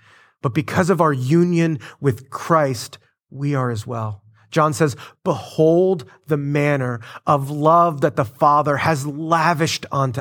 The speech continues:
us, that we should be called the sons of God, and we truly are."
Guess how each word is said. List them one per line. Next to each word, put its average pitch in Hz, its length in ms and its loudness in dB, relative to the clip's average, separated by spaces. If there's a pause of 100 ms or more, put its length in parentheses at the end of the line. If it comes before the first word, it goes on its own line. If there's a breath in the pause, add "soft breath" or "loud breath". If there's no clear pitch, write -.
us, 110 520 -10 (440 loud breath)
that 156 240 0
we 175 340 2
should 202 240 -2
be 180 140 -4
called 139 580 -2 (240 loud breath)
the 139 140 -2
sons 165 560 0
of 120 200 0
God, 117 460 0 (320 loud breath)
and 147 200 2
we 135 180 -2
truly 151 680 0
are." 113 500 -4